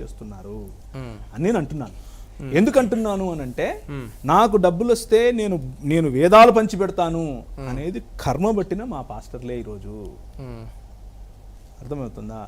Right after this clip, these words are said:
Speaker 2: మ్మ్.
Speaker 1: So, దీన్ని క్రైస్తవ సమాజం గుర్తించాలి అని చెప్తున్నాను.
Speaker 2: ఓకే.
Speaker 1: దాంట్లో తప్పేముంది? నేనేం తప్పు మాట్లాడుతున్నాను? ఏం
Speaker 2: ఆ.
Speaker 1: చెప్పాలనుకుంటున్నావు నువ్వు
Speaker 2: ఆ.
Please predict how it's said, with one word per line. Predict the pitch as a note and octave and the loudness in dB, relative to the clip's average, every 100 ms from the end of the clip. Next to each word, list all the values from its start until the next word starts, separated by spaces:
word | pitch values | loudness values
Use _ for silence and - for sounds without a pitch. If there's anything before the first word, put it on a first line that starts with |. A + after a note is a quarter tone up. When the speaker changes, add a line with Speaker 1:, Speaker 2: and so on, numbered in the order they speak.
| - | -16
Speaker 2:
మ్మ్. | B2 A2 G2 - - - - - F3+ | -16 -16 -16 -18 -18 -20 -20 -6 0
Speaker 1:
So, | G#3+ B3 C#4+ - | 4 4 2 -4
దీన్ని | C3 A3 E4+ F#4 | -2 0 -2 -4
క్రైస్తవ | - A3+ - D#4 | -2 0 0 -4
సమాజం | - A#3+ A#3 D4 A3+ | -4 -4 -4 -4 -2
గుర్తించాలి | F3 - A#3 A3+ E3+ F3+ D3+ A#2 | -4 -4 -4 -2 -2 -2 -6 -8
అని | G3+ | -8
చెప్తున్నాను. | E4+ G3 A3+ F#3+ F#2+ - - - | -6 -6 -6 -8 -10 -16 -18 -14
Speaker 2:
ఓకే. | C3 - | -14 -10
Speaker 1:
దాంట్లో | C3+ G#3 G#3+ | -8 -6 -4
తప్పేముంది? | F3 A3+ A#3+ A#3 A3+ | -2 0 0 -2 -6
నేనేం | F#3 C#3 F#3 | -6 -6 -6
తప్పు | F#3+ F#3 | -8 -10
మాట్లాడుతున్నాను? | F#3 F3+ F3+ E3 D#3+ D#3+ - - - - - - | -8 -8 -8 -10 -10 -12 -16 -20 -20 -20 -20 -2
ఏం | C#3 A#3 | 2 2
Speaker 2:
ఆ. | A#3 | 2
Speaker 1:
చెప్పాలనుకుంటున్నావు | - A#3 A#3 A#3 A#3 A3+ A3+ A3+ | 4 4 4 -2 -6 -6 -6 -6
నువ్వు | G#3+ A3 A3+ A3+ - | -6 -8 -10 -12 -14
Speaker 2:
ఆ. | C3 A2+ | -12 -12